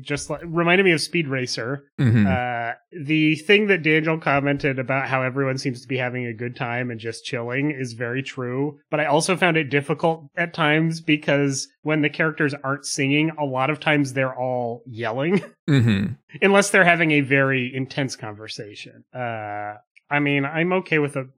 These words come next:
Speaker 1: I'm okay with a farce, right? Like, they're not telling each other. It doesn't really make sense, but, like, I'm, I'm, I'm down to buy that. Uh, I don't, the part that really stuck with me that I did not like was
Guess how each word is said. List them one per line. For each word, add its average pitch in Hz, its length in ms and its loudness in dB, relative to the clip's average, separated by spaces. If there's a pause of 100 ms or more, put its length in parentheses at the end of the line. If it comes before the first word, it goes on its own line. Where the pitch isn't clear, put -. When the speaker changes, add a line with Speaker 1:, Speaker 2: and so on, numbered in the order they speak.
(100)
Speaker 1:
I'm 202 180 4
okay 226 200 4
with 151 140 2
a 135 40 -2
farce, 151 520 -2
right? 170 220 2
Like, 170 200 -2
they're 175 140 4
not 180 180 4
telling 143 240 4
each 139 160 0
other. 131 220 2
It - 20 -2
doesn't 139 180 0
really 131 120 -2
make 120 180 -4
sense, 113 340 -8
but, 123 160 -12
like, 120 300 -8
I'm, 147 220 -4
I'm, 175 320 -2
I'm 190 160 2
down 139 560 2
to 143 160 0
buy 123 260 0
that. 110 420 -6 (160)
Uh, 135 300 -2
I 165 140 6
don't, 170 340 2 (220)
the 151 120 -6
part 180 280 0
that 170 100 2
really 147 280 0
stuck 139 360 -2
with 131 220 -4
me 127 380 -4
that 131 120 -6
I 117 80 -2
did 135 220 -2
not 127 180 -4
like 117 320 -4
was 120 540 -6